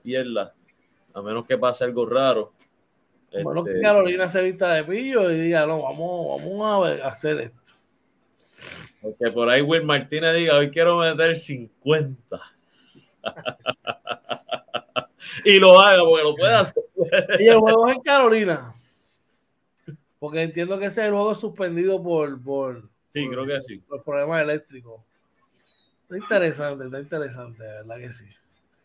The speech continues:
Speaker 2: ¿Qué más tenemos por ahí, oye?
Speaker 1: Mira, pues, este, por ahí, yo, el, el, el próximo tema ya lo hablamos, ¿verdad? Que los Medias Rojas pasan.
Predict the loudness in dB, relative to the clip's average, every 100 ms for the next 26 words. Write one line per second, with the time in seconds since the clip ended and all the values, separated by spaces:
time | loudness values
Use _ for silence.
0 | _ _ _ -2 4 4 6 4 6 6
1 | 6 8 6 4 -4 -6 -12 _ _ _
2 | _ _ _ -10 -4 -2 -2 -2 0 2
3 | 2 0 -2 -6 -6 -6 -4 -8 -6 -4
4 | -2 -2 -2 -4 -4 -8 -14 -20 _ _
5 | -6 -6 -4 -6 -8 -6 -6 -6 -4 -4
6 | -4 -8 -8 -8 -6 -6 -4 -2 -2 -2
7 | -4 -4 -6 -6 -6 -6 -8 -8 -8 -6
8 | -6 -6 -8 -8 -8 -8 -10